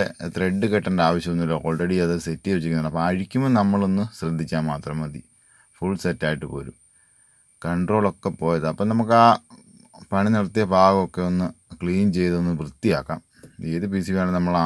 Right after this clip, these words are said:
ആദ്യം തുടങ്ങുന്നതിന് മുമ്പേ ഒന്ന് വൃത്തിയാക്കി വിടുക. അപ്പം നമുക്ക് ചെയ്യാനും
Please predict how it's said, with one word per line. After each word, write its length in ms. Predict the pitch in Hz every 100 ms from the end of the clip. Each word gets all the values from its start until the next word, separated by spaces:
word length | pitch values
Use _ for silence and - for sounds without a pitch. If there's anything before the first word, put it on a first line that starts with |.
| 85
ആദ്യം 260 | 90 90 90 82
തുടങ്ങുന്നതിന് 380 | 80 87 92 90
മുമ്പേ 220 | 82 87 92
ഒന്ന് 120 | 80 73
വൃത്തിയാക്കി 540 | 73 _ 107 87 71 73
വിടുക. 200 | 67 65 _ _ _ _ _ _ _ _ _ _ _ _ _ _ _ _ _ _
അപ്പം 100 | 82
നമുക്ക് 180 | 90 92 92
ചെയ്യാനും 400 | 92 92 101 107